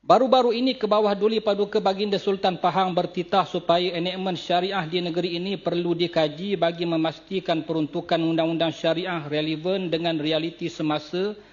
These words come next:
serta selari dengan prinsip maqasid syariah. Penekanan diberikan tidak hanya pada nilai peruntukan,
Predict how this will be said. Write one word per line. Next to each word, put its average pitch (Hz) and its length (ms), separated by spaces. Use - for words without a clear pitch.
serta 175 480
selari 185 560
dengan 175 320
prinsip 185 400
maqasid 160 560
syariah. 151 400
Penekanan 202 560
diberikan 190 640
tidak 180 320
hanya 202 320
pada 175 320
nilai 170 480
peruntukan, 165 800